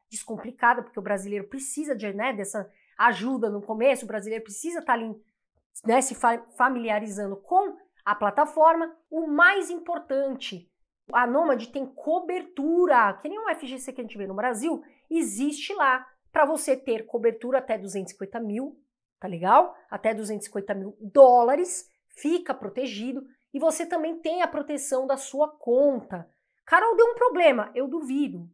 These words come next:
tá? A Nômade vem crescendo muito. Eu tenho como, né, garantir o meu dinheiro? Eu tenho medo. Sim,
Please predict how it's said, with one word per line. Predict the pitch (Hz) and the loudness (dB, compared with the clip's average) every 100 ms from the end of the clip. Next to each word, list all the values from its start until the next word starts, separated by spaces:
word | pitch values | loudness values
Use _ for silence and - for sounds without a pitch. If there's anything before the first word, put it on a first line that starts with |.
| _ | _
tá? | 214 240 | -4 -2
A | |
Nômade | 208 226 226 | -2 -6 -8
vem | 233 240 | -10 -12
crescendo | 233 233 254 285 | -12 -12 -8 -6
muito. | 214 175 _ _ _ _ _ _ - | -8 -10 _ _ _ _ _ _ -6
Eu | 349 | -4
tenho | 359 453 466 | 0 0 0
como, | - 285 269 240 | 2 0 0 -2
né, | 233 277 220 | 0 0 2
garantir | 214 214 208 269 | 0 -2 -4 -4
o | |
meu | 214 | -4
dinheiro? | 196 254 302 202 | -4 0 2 0
Eu | 185 | -4
tenho | 247 359 | -4 -2
medo. | 370 240 180 - | 0 0 -2 -12
Sim, | - - - 302 196 156 | -10 -6 -2 -2 -4 -8